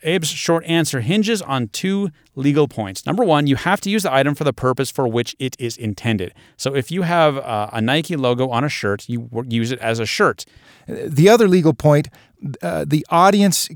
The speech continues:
Speaker 2: can't be led to believe that the brand or store or product or whatever is associated with your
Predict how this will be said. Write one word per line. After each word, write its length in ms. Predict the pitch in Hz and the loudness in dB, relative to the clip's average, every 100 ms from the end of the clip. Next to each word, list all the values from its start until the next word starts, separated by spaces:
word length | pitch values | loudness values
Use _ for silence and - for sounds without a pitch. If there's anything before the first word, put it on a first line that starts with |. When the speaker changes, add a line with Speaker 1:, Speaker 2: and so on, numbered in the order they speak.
| - | -4
Speaker 2:
can't 320 | 170 180 170 | 0 0 0
be 140 | 175 | 0
led 320 | 160 156 156 | 4 4 4
to 100 | 127 | 2
believe 480 | 139 127 120 117 117 | 0 2 2 2 2
that 240 | 113 120 113 | 0 -2 -2
the 120 | 113 | -2
brand 680 | 95 139 147 147 139 139 | 2 4 6 4 4 2
or 160 | 107 101 | 2 -2
store 560 | - - 156 143 139 131 | -2 2 4 6 6 4
or 100 | 110 | 2
product 400 | - 151 139 - | 4 4 4 2
or 80 | 127 | 2
whatever 340 | 127 131 131 | 4 4 4
is 180 | 143 123 | 2 2
associated 920 | 135 - 190 196 - 127 117 120 110 - | 2 2 4 4 2 0 2 2 0 -2
with 340 | 127 131 - | 2 4 2
your 420 | 123 117 113 107 | -2 0 0 -2